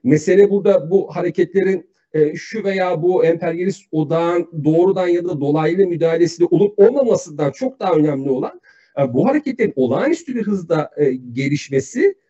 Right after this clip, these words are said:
ve, e, Kürdistan köylülüğünde işçi sınıfında büyük bir karşılık bulması. Biz bunu önemseyelim diyor.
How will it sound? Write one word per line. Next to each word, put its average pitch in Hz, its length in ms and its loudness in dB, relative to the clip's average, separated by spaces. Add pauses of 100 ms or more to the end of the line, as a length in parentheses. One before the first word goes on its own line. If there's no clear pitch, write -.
(200)
ve, 143 120 2
e, 151 520 6
Kürdistan 170 520 -4
köylülüğünde 185 920 0
işçi - 280 -6
sınıfında 196 480 -2
büyük 233 180 -2
bir 262 60 -6
karşılık 208 460 -4
bulması. 139 340 -2
Biz 175 160 0
bunu 240 160 2
önemseyelim 120 680 0
diyor. 85 200 -8